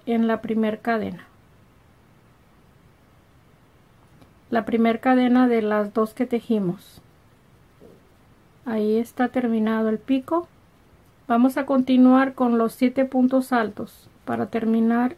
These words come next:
el, el lazo que tenemos aquí. Aquí tengo los siete puntos altos. No me tomo el trabajo de acomodar esto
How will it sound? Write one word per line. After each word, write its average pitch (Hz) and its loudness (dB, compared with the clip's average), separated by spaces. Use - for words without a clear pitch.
el, 214 -4
el 226 -2
lazo 233 -2
que 254 -2
tenemos 226 -2
aquí. 214 -6
Aquí 247 -2
tengo 247 0
los 240 0
siete 233 0
puntos 240 -4
altos. 202 -8
No 262 6
me 330 0
tomo 294 -2
el 247 2
trabajo 233 0
de 226 -2
acomodar 214 -2
esto 285 -4